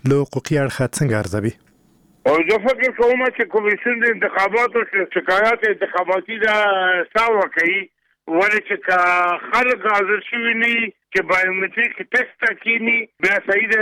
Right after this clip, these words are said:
Speaker 2: رایې مه شمېرئ. اما دا چې کمیسیون خپله وظیفه سمه په وخت نه اجرا کړي، ماشین دی بایومټریک نه وي رسېدلی او خلک رسېدلي د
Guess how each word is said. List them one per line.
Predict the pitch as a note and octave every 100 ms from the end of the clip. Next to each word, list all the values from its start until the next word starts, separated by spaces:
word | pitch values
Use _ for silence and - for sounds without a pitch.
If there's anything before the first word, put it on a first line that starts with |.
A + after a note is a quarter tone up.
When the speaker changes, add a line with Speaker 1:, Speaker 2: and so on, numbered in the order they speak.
| G#3
Speaker 2:
رایې | G3+ G3+ G3
مه | G#3 -
شمېرئ. | E3 D#3+ C3 A2 - - D#3+
اما | F3 F3+
دا | G#3+ G#3+
چې | G#3+ G#3+ F#3+ F#3 F3+ F3+ F3
کمیسیون | F3 F3 - A3+ B3+ A#3+ G#3 _
خپله | G#3+ A3 G#3
وظیفه | G#3 G3 G3 A3 G#3
سمه | G#3 G#3+ F3
په | G#3
وخت | G#3 G3+ G#3+
نه |
اجرا | G#3+ F#3+ F3 G3+ G3
کړي، | G3+ G3+ G3+ - _ _ _ D#3+
ماشین | E3 D#3+ A3+ A3+ G#3+
دی | G#3+ F#3
بایومټریک | G3 G3 G3 - G#3+ G3+
نه | G#3+
وي | G#3+ G3
رسېدلی | F#3+ - G3 G3+ G3+ G3 - _ _ -
او | E3 -
خلک | G3+ A3 F#3+ G3+
رسېدلي | G3 - F#3+ G3 G3+ G3+
د | F#3